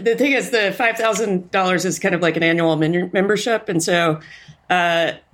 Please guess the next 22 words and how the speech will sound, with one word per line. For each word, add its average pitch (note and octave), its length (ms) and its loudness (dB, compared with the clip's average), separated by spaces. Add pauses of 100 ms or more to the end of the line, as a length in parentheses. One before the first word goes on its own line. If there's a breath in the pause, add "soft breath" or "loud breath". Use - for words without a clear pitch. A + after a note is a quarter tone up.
(160)
if - 460 -4
they G3 160 2
have A3 240 0
extra G3+ 400 0
seats F#3+ 420 -2
between F#3 540 -2
twenty-four F#3+ 420 -2
and D#3+ 100 0
thirty-six E3 460 -2
hours D#3+ 300 2
of D3 180 -2
departure, D#3+ 480 -2
depending D#3 400 0
on C#3 260 0
which D#3+ 220 -2
airport D#3+ 520 0 (200)
or, C3+ 320 -2 (160)
you D#3+ 60 -4
know, B2+ 240 -2 (160)
which D3 220 -2
flight, F3 380 0 (560 soft breath)
um, D#3+ 520 0